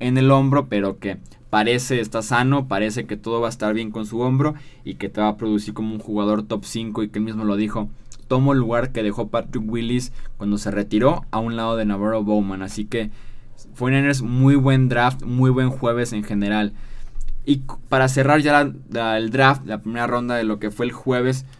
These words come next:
con la selección treinta y dos, los Saints tomaron a Ryan Ramczyk, el offensive tackle de Wisconsin.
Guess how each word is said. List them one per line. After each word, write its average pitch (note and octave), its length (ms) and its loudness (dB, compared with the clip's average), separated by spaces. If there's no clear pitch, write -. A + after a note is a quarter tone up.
con B2 160 0
la A#2 100 -2
selección A2 340 -2
treinta A#2 320 0
y G#2+ 80 6
dos, A#2 240 2
los G#2 200 -2
Saints A#2+ 440 -4
tomaron A2+ 460 0
a G#2 100 0
Ryan A2 380 -4
Ramczyk, A2+ 500 -6
el A#2 220 -4
offensive A2+ 480 -6
tackle A#2 340 -4
de A2 80 0
Wisconsin. B2+ 720 -2